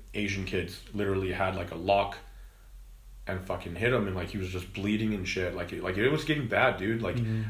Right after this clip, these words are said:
Speaker 1: uh, they, like, hopped out of the car with machetes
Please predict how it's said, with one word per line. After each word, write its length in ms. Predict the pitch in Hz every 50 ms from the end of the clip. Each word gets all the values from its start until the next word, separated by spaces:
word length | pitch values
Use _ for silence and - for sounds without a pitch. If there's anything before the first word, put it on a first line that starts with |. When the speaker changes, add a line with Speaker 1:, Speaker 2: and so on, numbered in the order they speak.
| - -
Speaker 1:
uh, 420 | 87 92 92 92 90 90 87 90 - - 101
they, 200 | 104 110 113 120
like, 180 | 113 101 95 - - - - - -
hopped 360 | - - - 120 117 117 -
out 100 | 123 117
of 40 | 110 107
the 40 |
car 220 | 107 - 117 117 113
with 160 | 104 95 101
machetes 640 | 95 92 - - 120 123 117 104 98 98 - -